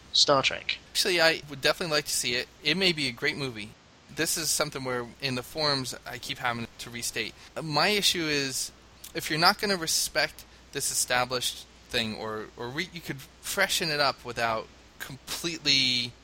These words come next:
Speaker 2: redefining some of the key components. I-, if you're gonna do it that way, then I feel like they just, they should be starting fresh all around. It, it could be a Star Trek movie, just like there's all these different Star Trek T V shows,
Speaker 1: Mm-hmm.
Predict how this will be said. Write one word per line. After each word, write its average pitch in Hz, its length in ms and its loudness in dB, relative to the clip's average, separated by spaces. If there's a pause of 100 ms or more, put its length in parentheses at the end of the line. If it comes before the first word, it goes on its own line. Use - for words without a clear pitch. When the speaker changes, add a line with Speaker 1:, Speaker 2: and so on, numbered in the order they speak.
(140)
Speaker 2:
redefining 120 720 0 (320)
some 131 180 -6
of 123 40 -4
the 120 60 -8
key 127 220 -6
components. 110 640 -10 (840)
I-, 117 220 -4
if 120 140 -10
you're 131 100 -6
gonna 160 160 2
do 170 160 2
it 131 100 -2
that 131 220 6
way, 107 300 2 (180)
then 123 140 4
I 127 60 6
feel 147 140 2
like 127 80 2
they 131 120 2
just, - 420 0 (480)
they 156 140 0
should 151 160 6
be 147 60 0
starting 139 340 4
fresh 127 280 0
all 117 160 2
around. 107 240 0
It, - 160 -8
it 156 140 -2
could 170 140 0
be 143 160 4
a 123 140 4
Star 117 260 2
Trek 127 240 -4
movie, 120 260 -4
just 123 180 -2
like 127 120 2
there's 117 160 0
all 120 120 8
these 123 160 4
different 117 260 -2
Star 113 180 2
Trek 113 240 -2
T - 100 -8
V 110 140 -6
shows, 107 360 0
Speaker 1:
Mm-hmm. 135 120 -4